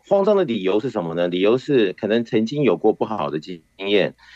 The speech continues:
没有按照计划，所以后来可能有什么样的损失，或者是什么样的一个议题产生，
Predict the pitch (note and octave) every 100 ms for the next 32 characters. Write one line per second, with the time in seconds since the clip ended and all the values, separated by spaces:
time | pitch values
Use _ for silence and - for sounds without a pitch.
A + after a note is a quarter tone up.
0 | - - A2 A2 A2 G#2 - G#2 F2+ G#2+
1 | E2 B1+ - - F#2+ E2+ F2+ D#2 D2+ D2+
2 | D2+ - D#2 E2 F2 C#2+ E2+ E2 - D2
3 | C#2+ - E2+ F2 D2 D2 E2 D#2+ C#2+ _
4 | _ - _ _ D2 D#2 F2+ D#2+ D#2+ D#2
5 | D2 - F#2 - D2+ D2+ - C#2+ C2+ -
6 | F2+ F2